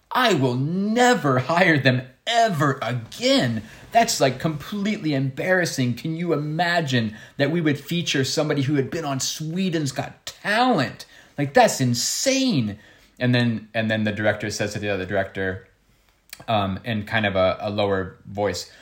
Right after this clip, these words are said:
"But of course, I couldn't say that to the performer. I mean, I'm the director of the theater. I can't say that publicly. So I just told her, like, 'Yeah, you should do the T V show.'" And I, I mean,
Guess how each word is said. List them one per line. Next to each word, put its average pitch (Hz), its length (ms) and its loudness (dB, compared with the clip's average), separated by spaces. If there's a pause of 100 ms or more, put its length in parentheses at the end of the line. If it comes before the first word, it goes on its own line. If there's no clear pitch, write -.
(180)
"But 143 100 -4
of 104 140 -4
course, 147 340 -2
I 120 80 -6
couldn't - 360 -6
say 135 360 -4
that - 220 -4
to - 100 -16
the - 60 -10
performer. 135 480 0
I 113 80 -2
mean, 107 280 -2
I'm 151 300 -2
the 104 100 -4
director 123 680 0
of 143 140 0
the 123 100 -2
theater. 117 520 -2 (220)
I 147 80 6
can't 151 260 2
say 139 180 2
that - 200 -2
publicly. 107 580 2 (280)
So - 340 2
I 240 160 6
just 131 260 -2
told 143 220 2
her, 120 100 0
like, 101 240 -4
'Yeah, 127 280 6
you 123 200 -2
should 110 240 -4
do 120 140 0
the 104 120 -4
T - 220 -12
V 113 200 -6
show.'" - 460 -10 (840)
And 131 240 2
I, 156 420 6 (200)
I 135 80 6
mean, 139 340 4